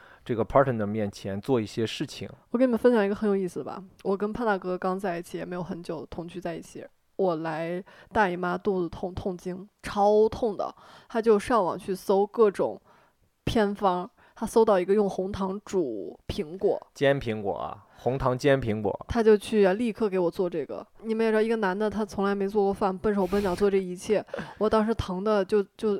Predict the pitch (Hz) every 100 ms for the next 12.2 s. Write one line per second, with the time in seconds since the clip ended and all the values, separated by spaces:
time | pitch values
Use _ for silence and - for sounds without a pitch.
0 | - 196 180 214 208 202 190 185 247 233
1 | 190 202 220 185 190 214 220 240 208 208
2 | 208 214 196 202 - 233 220 220 214 208
3 | 196 190 - - 269 220 160 - - -
4 | - 240 269 277 233 214 254 247 214 220
5 | 240 - 254 214 - - - 196 - 269
6 | 220 220 180 190 247 226 233 220 214 220
7 | - - 381 320 - 196 196 262 247 226
8 | 262 254 262 262 233 - 226 254 226 175
9 | 247 508 - 196 247 233 403 453 453 359
10 | 370 427 285 208 240 339 285 233 294 339
11 | 415 330 240 156 214 311 233 269 262 247
12 | 277